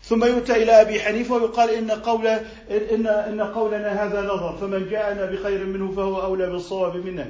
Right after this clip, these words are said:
إذن تحولت مثل هذه المقولات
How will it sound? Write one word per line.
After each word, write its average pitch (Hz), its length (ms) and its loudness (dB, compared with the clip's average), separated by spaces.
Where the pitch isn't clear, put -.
إذن 208 300 2
تحولت 285 680 6
مثل 240 380 0
هذه 208 340 2
المقولات 208 640 0